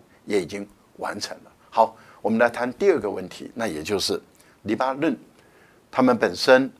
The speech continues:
在前天，也就是十月十三号的时候，他们释放出一个强大的讯息。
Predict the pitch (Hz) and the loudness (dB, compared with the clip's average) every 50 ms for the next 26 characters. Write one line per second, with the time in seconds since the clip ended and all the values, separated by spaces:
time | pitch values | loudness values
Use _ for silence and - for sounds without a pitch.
0 | _ _ _ _ _ _ _ - - 110 101 101 101 101 98 98 98 101 101 98 | _ _ _ _ _ _ _ -2 0 2 4 4 2 2 2 0 0 -2 -2 -4
1 | 95 98 - - - 110 120 131 156 165 170 170 - _ _ _ _ _ _ - | -6 -8 -12 -8 -6 -6 -6 -6 -6 -8 -10 -10 -12 _ _ _ _ _ _ -12
2 | - 95 95 - - 120 110 - - 117 110 104 101 - - - _ _ _ - | -12 -12 -10 -4 -4 -4 -4 -2 -2 0 2 2 2 0 -4 -18 _ _ _ -12
3 | - - - 107 110 139 180 190 165 - - - _ _ _ _ _ - - - | -8 -6 -4 -4 -2 -2 0 0 0 0 -2 -10 _ _ _ _ _ -16 -14 -12
4 | 101 - - 127 123 - - - 110 - - - - 85 80 - 92 - - _ | -10 -4 -4 -4 -4 -4 -4 -6 -6 -6 -4 -10 -10 -10 -6 -6 -8 -8 -8 _
5 | _ _ _ _ - - 110 101 101 95 - - - 175 151 139 123 104 98 - | _ _ _ _ -8 -8 -6 -6 -6 -4 -2 -2 0 0 0 0 -2 -4 -4 -8
6 | - 110 104 107 - - - - - - 113 117 110 110 101 - - - - 87 | -6 -6 -6 -6 -6 -12 -20 -20 -16 -8 -4 -4 -2 -2 -4 -4 -4 -10 -10 -8
7 | 107 120 120 107 110 - - - 104 78 - - - - | -6 -6 -6 -6 -8 -10 -10 -10 -10 -12 -12 -16 -16 -18